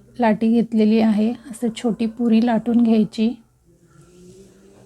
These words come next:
आणि हे बनवून ठेवलेलं आपण सारण आहे, हे एक चम्मच ह्याच्यात भरायचं. तुम्ही तुमच्या आवडीनुसार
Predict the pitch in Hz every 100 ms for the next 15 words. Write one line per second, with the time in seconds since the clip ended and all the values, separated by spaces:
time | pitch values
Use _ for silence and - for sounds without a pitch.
0 | _ _ - - 220 214 214 226 208 214
1 | 220 233 226 226 214 214 214 214 214 220
2 | - 214 214 214 214 214 247 - - -
3 | 226 214 220 - 220 208 220 - - _
4 | _ - - - - - _ _ _ -
5 | 208 214 208 208 - 220 240 - _ _
6 | _ _ _ _ _ _ _ _ _ _
7 | _ _ _ 233 226 220 226 220 226 226
8 | 226 - _ _ _ _ 226 226 220 226
9 | 220 220 226